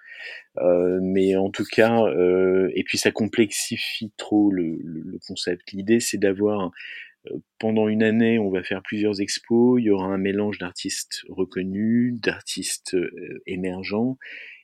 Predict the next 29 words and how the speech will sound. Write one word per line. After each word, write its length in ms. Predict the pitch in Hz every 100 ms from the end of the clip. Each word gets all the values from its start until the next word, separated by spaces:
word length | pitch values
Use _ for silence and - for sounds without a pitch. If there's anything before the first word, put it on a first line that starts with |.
| -
et 120 | 92
on 140 | 95
a 120 | 95
standardisé, 1200 | 95 - 113 107 101 101 98 95 98 104 117 123 113
et 460 | - 90 90 87 85 - - - - _ -
on 300 | 95 95 101
est 140 | 107
sur 380 | 113 - 107 101
une 160 | 95 98
base 480 | 101 107 110 98
à 80 | 85
peu 160 | - 82
près, 300 | - 98 98
pour 160 | 87
vous 100 | 78
donner 220 | 78 82 85
un 100 | 82
ordre 100 | 82
d'idée, 280 | 82 90
c'est 140 | 87 87
à 40 |
peu 100 | 85
près 180 | - 85
cent 340 | - - 107
euros 440 | 101 101 92 107 107
par 280 | - 85 78 -
œuvre, 560 | 101 110 101 80 73 _ _
par 240 | - 101 92
mois. 460 | 92 87 90 127